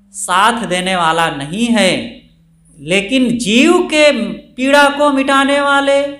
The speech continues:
उसके जन्म मरण के चक्र को मिटाने वाले तो कोई है ही नहीं।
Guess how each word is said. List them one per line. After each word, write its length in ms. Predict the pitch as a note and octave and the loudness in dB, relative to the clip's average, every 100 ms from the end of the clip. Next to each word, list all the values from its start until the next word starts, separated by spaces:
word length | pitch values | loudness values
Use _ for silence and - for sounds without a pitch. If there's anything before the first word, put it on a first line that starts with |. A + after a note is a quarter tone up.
| - _ _ - | -20 _ _ -6
उसके 500 | B3 A#3+ B3 D#4 D4 | -4 -4 2 2 2
जन्म 380 | G#3+ C#4+ F4 | 2 2 4
मरण 240 | E4+ D#4+ D#4+ | 4 4 2
के 320 | D#4+ D#4 D4 | 2 0 0
चक्र 380 | D#4+ D#4+ F4+ F4 | 0 0 0 0
को 200 | F4 E4+ | 2 2
मिटाने 500 | D4+ D4 C#4+ D4 D4 | 2 2 2 2 2
वाले 400 | C#4 C4 C4+ C#4 | 2 2 2 2
तो 180 | C#4 B3+ | 0 -2
कोई 320 | G#3 D4 E4 | 2 2 4
है 260 | B3 F#3 | 0 2
ही 220 | G#3 G3+ A#3 | 2 2 0
नहीं। 360 | D3+ A#2+ - | 0 -6 -10